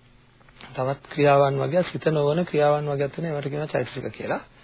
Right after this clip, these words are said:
මේක අපිට හොඳින් හිතාගත්ත හැකි මොනවද කියලා. අ, ඒ කියන්නේ දැන්, අ, ලෝභ මූල සිතක් තියෙනවා. ලෝභ මූල වෙච්ච සිතක් තියෙනවා.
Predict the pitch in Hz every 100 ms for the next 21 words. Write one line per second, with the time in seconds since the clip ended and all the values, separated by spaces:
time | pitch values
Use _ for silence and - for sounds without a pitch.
0 | - - - - - 143 147 151 147 139
1 | 156 135 139 135 127 - 131 123 120 -
2 | 127 104 120 311 - _ _ - _ _
3 | 139 139 135 123 123 117 170 262 - -
4 | 226 131 135 143 - 139 135 143 139 170
5 | 269 - - - - - - 131 160 170
6 | - 135 127 131 - - 50 - - _
7 | _ _ _ _ _ _ - 165 143 156
8 | 160 165 165 165 196 185 - 147 135 -
9 | 123 127 131 131 139 131 131 127 - 123
10 | 120 117 - 110 -